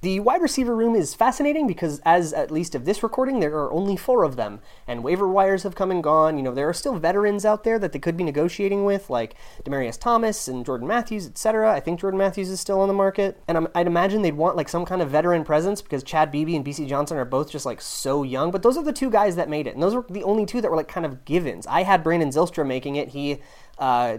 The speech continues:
got cut from the Vikings, but he did end up, end up on a fifty-three man roster. He's on the Panthers now, so he's palling around with Darius Wright, and that's the only one that really surprised me. I knew Laquan Treadwell wasn't gonna make the team, like, before even training camp. I think we all knew the writing was on the wall there.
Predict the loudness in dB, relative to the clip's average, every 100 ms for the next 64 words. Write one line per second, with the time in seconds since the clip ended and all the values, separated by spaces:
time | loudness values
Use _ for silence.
0 | -2 4 4 2 2 2 2 -2 4 4
1 | 2 -4 -4 -4 0 2 4 4 4 2
2 | 4 4 4 0 0 -4 -8 -10 -10 -8
3 | -8 -6 -8 -10 -10 -6 -4 -4 -2 0
4 | 0 -2 0 0 -2 -4 -8 -8 -4 -2
5 | 0 0 -2 0 -2 -2 -2 -2 -4 -2
6 | 0 0 0 2 2 4 0 0 2 2
7 | 2 2 2 0 -4 -6 -8 -8 0 0
8 | 0 -6 -8 0 2 2 2 0 2 2
9 | 2 4 4 2 0 -2 -4 -4 -8 -6
10 | -6 -4 -6 -6 2 4 4 2 -2 -4
11 | -4 -4 -6 -4 -2 4 6 6 4 2
12 | 0 -2 -4 -6 -6 0 2 4 2 2